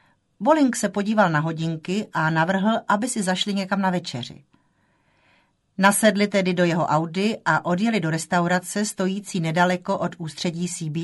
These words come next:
I, na kopci s výhledem na letiště a město Monterey se zálivem v pozadí. Posadili se ke stolu na terase, který zhora ohřívalo plynové topení,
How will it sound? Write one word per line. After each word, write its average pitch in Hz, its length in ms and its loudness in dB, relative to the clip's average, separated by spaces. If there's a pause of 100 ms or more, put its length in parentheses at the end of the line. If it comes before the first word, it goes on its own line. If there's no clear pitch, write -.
I, 147 300 0 (360)
na 185 140 4
kopci 226 400 -2
s - 100 -8
výhledem 180 480 2
na 143 100 2
letiště 170 540 -4
a 170 120 -2
město 160 360 -4
Monterey 151 480 -2
se 143 160 -6
zálivem 151 480 0
v 143 40 -10
pozadí. 143 640 -8 (1160)
Posadili 277 480 2
se 269 200 -2
ke 220 160 0
stolu 208 280 0
na 185 120 2
terase, 151 540 -2
který 143 340 -4
zhora 156 420 2
ohřívalo 156 540 -2
plynové 156 440 0
topení, 160 580 -2